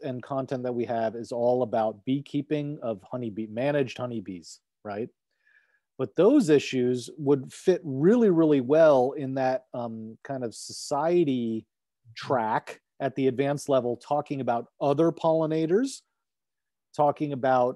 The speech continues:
uh, pollinator habitat, which not just helps honeybees, but all bees, right? And just knowing that not all honeybee,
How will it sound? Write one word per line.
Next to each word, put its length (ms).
uh, 220
pollinator 640
habitat, 720
which 360
not 240
just 200
helps 280
honeybees, 560
but 240
all 360
bees, 540
right? 300
And 100
just 220
knowing 460
that 180
not 260
all 240
honeybee, 540